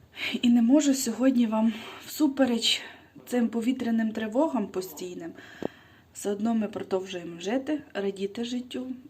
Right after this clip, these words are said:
і буде все в нас гаразд. Хочу вам похвалитись: прийшла додому з роботи, яка на мене краса. Зараз вам покажу. О, бачите,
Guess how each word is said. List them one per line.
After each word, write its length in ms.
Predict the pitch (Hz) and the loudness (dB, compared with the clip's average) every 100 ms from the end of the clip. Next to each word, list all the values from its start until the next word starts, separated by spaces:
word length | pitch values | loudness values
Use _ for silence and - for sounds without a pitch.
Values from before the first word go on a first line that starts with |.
| - | -10
і 120 | 214 | -6
буде 220 | 226 220 | -6 -8
все 220 | 208 - | -8 -8
в 40 | 202 | -8
нас 240 | 196 - | -8 -12
гаразд. 440 | 170 139 82 - - - - _ | -10 -8 -8 -12 -20 -20 -20 _
Хочу 280 | 214 - 196 | -8 -6 -6
вам 160 | 190 | -6
похвалитись: 800 | 185 160 - 139 175 269 240 196 | -6 -12 -8 -4 -2 -2 -4 -10
прийшла 440 | - 147 - 147 | -12 -12 -10 -10
додому 480 | 151 143 175 180 170 | -8 -6 -6 -6 -8
з 100 | - | -8
роботи, 640 | - 110 180 262 269 254 151 | -8 -6 0 2 2 0 -8
яка 420 | 156 - 240 330 | -10 -6 -2 0
на 160 | 262 | 0
мене 400 | 185 180 214 240 | 0 -4 0 0
краса. 960 | 226 - - 190 - - 151 151 147 139 - 156 - - | -2 -8 -10 -12 -14 -6 -4 -2 -2 -4 -8 -12 -12 -14
Зараз 240 | 143 151 - | -14 -10 -10
вам 140 | 165 | -10
покажу. 480 | - - - - - - - - - - - _ _ _ - - | -12 -6 -4 -2 -4 6 6 6 -6 -12 -12 _ _ _ -10 0
О, 200 | 220 214 - - - - - - | 2 2 -6 -20 -20 -20 -18 -14
бачите, 420 | - - - - | -10 -10 -10 -2